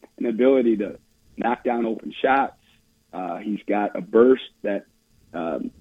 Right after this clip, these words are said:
most kids don't have with the ball in his hands. Uh, he's a wonderful kid. He's a,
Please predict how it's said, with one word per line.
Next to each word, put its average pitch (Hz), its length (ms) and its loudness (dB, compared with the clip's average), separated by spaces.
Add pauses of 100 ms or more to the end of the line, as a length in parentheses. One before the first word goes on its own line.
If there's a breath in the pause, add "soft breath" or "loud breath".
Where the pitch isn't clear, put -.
most 110 240 -2
kids 107 280 2
don't 104 240 0
have 120 440 0
with 113 140 -8
the 98 80 -10
ball 113 340 0
in 127 80 0
his 127 200 -2
hands. 127 460 0 (500)
Uh, - 120 -12
he's - 280 0
a 78 120 -6 (260)
wonderful 107 800 2 (100)
kid. 127 420 2 (180)
He's 95 400 -8
a, - 100 -8